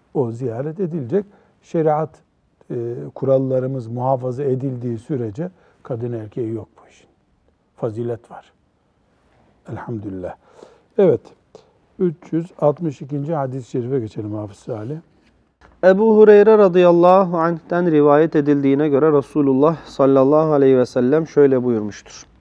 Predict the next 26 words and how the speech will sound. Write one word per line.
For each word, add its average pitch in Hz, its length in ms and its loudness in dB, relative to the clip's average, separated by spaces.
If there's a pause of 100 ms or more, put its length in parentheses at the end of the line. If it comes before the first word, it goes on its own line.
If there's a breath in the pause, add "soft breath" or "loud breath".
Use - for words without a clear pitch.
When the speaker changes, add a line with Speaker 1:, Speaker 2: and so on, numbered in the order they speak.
(920 soft breath)
Speaker 2:
Adamın 233 480 4
biri 180 300 2 (480 loud breath)
bir 190 140 -2
başka 185 360 2
köydeki 151 720 2
kardeşini 135 680 0
ziyaret 139 640 0
etmek 151 400 -4
için 165 420 -4 (460 soft breath)
yola 139 260 6
çıktı. - 440 -10
Speaker 1:
Ne 185 120 2
zaman 156 420 -2
bu? 254 100 0
Efendimiz 175 440 -2
sallallahu 151 380 0
aleyhi 147 40 0
ve 135 60 -4
sellem'den 175 480 -4
önceki 151 420 -4
dönem. 101 280 -10 (1400 soft breath)
Speaker 2:
Allah 196 320 6
Teala 226 600 4
adamı 196 360 2
gözetlemek 175 720 0
için 196 400 -4